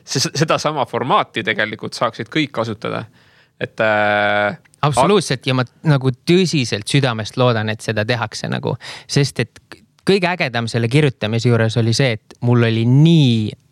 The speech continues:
Speaker 2: äh, fun, mul oli nii naljakas, mul oli nii lahe meenutada kõiki neid sündmusi kolmandast eluaastast, mingist kuuendast, kaheksandast, kümnendast, sest see ei ole see, millele me liiga tihti mõtleme.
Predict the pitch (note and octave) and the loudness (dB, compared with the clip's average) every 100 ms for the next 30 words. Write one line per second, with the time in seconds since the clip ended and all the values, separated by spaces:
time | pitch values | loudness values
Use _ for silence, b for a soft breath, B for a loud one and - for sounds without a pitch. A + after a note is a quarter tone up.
0 | - A2 G#2+ G#2 - - C#3+ C3 G#2 - | -4 0 0 -2 -6 -2 -2 -2 -6 -6
1 | A#2 A#2+ A#2+ A#2 A#2 C#3+ F3 B2+ C3+ E3 | 0 2 2 2 4 4 4 4 2 -2
2 | C3+ - - A#2 A#2 A#2 C3 D#3 C#3 D#3 | -6 -10 -4 0 0 2 2 2 2 2
3 | B2+ C#3+ C3 G#2+ A2+ A2 C3+ C3+ - A2 | 2 2 0 -4 -6 -4 0 -2 0 0
4 | G#2+ - A3 G3+ B2 A2+ A2+ B B B | 0 0 2 2 2 2 -2 B B B
5 | B B _ C#3 C#3+ D3 A#2 A2 - A#2+ | B B _ 0 2 0 -2 -4 -4 -2
6 | A2+ A2 - - - - A#2 A2+ A2 - | 0 0 -4 -8 -8 -2 0 2 0 -2
7 | - D3 C3+ G#2 - - C#3 C#3+ - G#2+ | 2 4 4 -2 -10 -4 0 0 -2 -8
8 | F#2+ - E3 F3+ B2+ A2 - - - - | -12 -2 2 2 0 -2 -6 -8 -6 -2
9 | F#3+ F3 D#3 D#3 C3 A#2+ A2 A2 B2+ C3 | 0 2 2 2 2 2 0 0 0 0
10 | A2 A2 - B2 F#3 - G#2+ G2+ C3 | 0 -2 0 2 2 0 -4 -4 -6